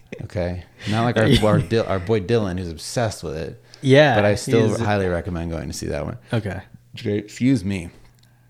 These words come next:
Speaker 1: Okay, listen, we're getting close to the holidays.
Speaker 2: Mm-hmm.
Speaker 1: And a couple of things on the show, every year I always get a thank you email because we, my wife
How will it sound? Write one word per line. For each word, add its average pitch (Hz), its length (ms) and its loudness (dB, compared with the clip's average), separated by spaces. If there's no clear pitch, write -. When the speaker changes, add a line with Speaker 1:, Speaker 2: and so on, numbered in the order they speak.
Speaker 1:
Okay, - 360 -4
listen, - 300 -10
we're 107 120 -4
getting 151 140 -2
close 117 220 2
to 104 60 -4
the 90 60 -2
holidays. 67 580 -8
Speaker 2:
Mm-hmm. 95 260 -6
Speaker 1:
And 113 400 2
a 104 40 -2
couple 139 240 0
of 165 60 -4
things 151 220 0
on 117 60 0
the 113 80 0
show, 101 220 -2
every 110 320 -2
year 95 280 0
I 90 120 0
always 98 220 -2
get 90 160 -6
a 87 40 -8
thank 113 340 -2
you 110 80 -2
email 85 540 -4
because 92 520 -4
we, 104 600 -2
my 98 120 -2
wife 107 500 0